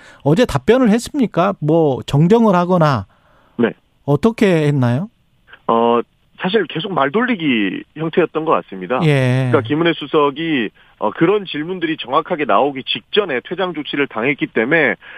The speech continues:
Speaker 2: 명확하게 묻지는 못했습니다만, 어, 두 차례 정도 이 땡땡과 관련된 질의가 있었는데
Speaker 1: 예.
Speaker 2: 본인의 의사만 피력했지 명확하게, 어, 인정을 하거나,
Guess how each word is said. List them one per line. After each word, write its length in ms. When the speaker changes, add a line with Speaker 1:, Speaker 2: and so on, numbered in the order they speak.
Speaker 2:
명확하게 520
묻지는 460
못했습니다만, 1000
어, 240
두 120
차례 320
정도 400
이 140
땡땡과 640
관련된 680
질의가 360
있었는데 880
Speaker 1:
예. 300
Speaker 2:
본인의 300
의사만 440
피력했지 880
명확하게, 840
어, 240
인정을 560
하거나, 500